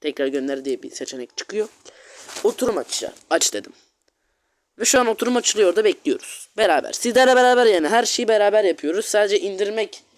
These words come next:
bir tık uzun sürüyor. TapTap ve Brawl Stars Çincesini indirmek birazcık uzun sürdüğü için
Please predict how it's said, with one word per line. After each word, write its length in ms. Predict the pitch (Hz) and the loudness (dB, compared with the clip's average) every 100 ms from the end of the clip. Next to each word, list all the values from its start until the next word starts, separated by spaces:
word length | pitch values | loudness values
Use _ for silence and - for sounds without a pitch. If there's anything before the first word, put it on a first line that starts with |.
| _ _ | _ _
bir 120 | 185 - | -18 -16
tık 200 | - 180 | -12 -10
uzun 220 | 180 208 | -8 -8
sürüyor. 480 | - 160 147 175 202 _ _ _ _ _ | -8 -8 -6 -6 -8 _ _ _ _ _
TapTap 500 | - 160 - 151 - | -10 -10 -6 -8 -6
ve 260 | 165 151 139 _ _ _ _ _ | -6 -4 -6 _ _ _ _ _
Brawl 260 | 156 160 143 | -4 -4 -4
Stars 440 | - 147 - - | -8 -8 -10 -12
Çincesini 540 | - 165 147 135 151 139 | -10 -10 -12 -14 -10 -10
indirmek 460 | 139 165 131 - | -10 -10 -12 -8
birazcık 280 | 156 139 143 | -8 -8 -10
uzun 180 | 165 208 | -12 -12
sürdüğü 260 | - 196 | -12 -14
için 300 | 233 - 233 | -12 -10 -12